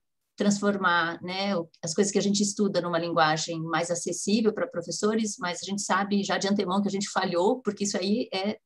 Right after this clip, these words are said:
né, exige uma prática enorme, então é bom que as pessoas perguntem mesmo, porque a gente acha que tá claro e muitas vezes não tá, né, pro outro público que tem outra formação, né?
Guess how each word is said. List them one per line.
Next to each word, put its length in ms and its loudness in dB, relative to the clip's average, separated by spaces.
né, 240 0
exige 540 4
uma 240 0
prática 360 2
enorme, 460 6
então 140 2
é 40 2
bom 160 2
que 100 0
as 80 -2
pessoas 220 -6
perguntem 480 4
mesmo, 480 -2
porque 640 -4
a 80 -6
gente 220 2
acha 280 4
que 100 -12
tá 160 0
claro 260 6
e 40 4
muitas 220 2
vezes 160 4
não 140 4
tá, 220 2
né, 260 -2
pro 120 -4
outro 220 -6
público 440 -2
que 100 -18
tem 180 -2
outra 200 -2
formação, 680 -4
né? 260 -2